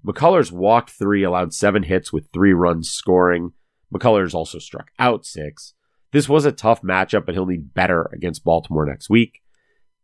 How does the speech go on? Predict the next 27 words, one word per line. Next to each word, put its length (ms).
A 40
big 400
test 300
for 100
Jesus 380
Luzardo 420
facing 280
the 80
Dodgers, 460
and 100
I 120
would 140
say 160
he 120
passed. 520
Six 320
and 120
a 20
third, 460
one 320
run, 380
four 220
hits, 460
two 220
walks, 420
seven 320
Ks. 480